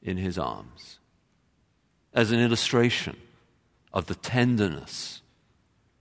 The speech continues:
that we are to have. He is saying, yes, by all means, be salty, be spicy, be passionate for truth,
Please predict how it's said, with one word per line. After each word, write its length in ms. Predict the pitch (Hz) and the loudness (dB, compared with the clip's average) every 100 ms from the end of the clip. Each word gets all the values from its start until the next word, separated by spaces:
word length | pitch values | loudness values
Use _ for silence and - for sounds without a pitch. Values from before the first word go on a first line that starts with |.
| _ _ _ | _ _ _
that 120 | 98 104 | -6 0
we 160 | 95 | 0
are 80 | 92 | 0
to 100 | 104 | -2
have. 340 | 92 80 64 - _ _ _ _ _ _ _ _ _ _ _ _ _ _ _ _ _ _ _ _ _ _ _ _ _ _ _ _ _ _ _ _ - | -2 -4 -4 -12 _ _ _ _ _ _ _ _ _ _ _ _ _ _ _ _ _ _ _ _ _ _ _ _ _ _ _ _ _ _ _ _ -10
He 200 | - 214 | 6 8
is 120 | 240 - | 10 8
saying, 400 | 196 185 170 160 | 8 8 8 10
yes, 500 | 226 220 165 - - | 12 12 8 2 -4
by 280 | 139 160 | 8 10
all 180 | 185 202 | 12 10
means, 380 | 190 196 147 104 | 10 8 8 6
be 120 | 147 | 4
salty, 720 | 123 - 247 262 - - 92 - - _ _ _ - | 4 4 4 4 2 2 0 -2 -18 _ _ _ 0
be 100 | 120 | 2
spicy, 720 | - - 139 190 - 98 - - - - _ _ _ _ _ _ | 4 8 8 8 6 2 -2 -14 -20 -20 _ _ _ _ _ _
be 100 | 139 | 0
passionate 640 | 131 175 208 233 - 123 - | 6 8 8 8 8 6 4
for 100 | - | 2
truth, 600 | - 233 269 - - - | 6 10 10 8 2 -8